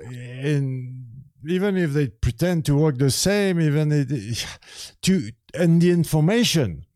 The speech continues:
okay? Because it was hard enough to learn how Google works, <laughs> 'cause that's also another thing. The example I gave is,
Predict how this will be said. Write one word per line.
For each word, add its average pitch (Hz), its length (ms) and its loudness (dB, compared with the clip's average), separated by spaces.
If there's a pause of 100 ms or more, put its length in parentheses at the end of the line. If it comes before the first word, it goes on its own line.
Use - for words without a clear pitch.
okay? 185 360 2
Because 143 640 0 (400)
it - 60 -4
was 202 160 4
hard 180 220 4
enough 170 320 2
to 160 100 0
learn 156 260 4
how 127 160 4
Google 127 380 2
works, 190 460 2 (360)
<laughs> - 320 -20
'cause 160 160 2
that's 175 280 0
also 185 420 2
another 127 300 4
thing. 90 280 -2 (420)
The 143 80 2
example 208 440 2
I 170 80 4
gave 127 320 2
is, 98 260 0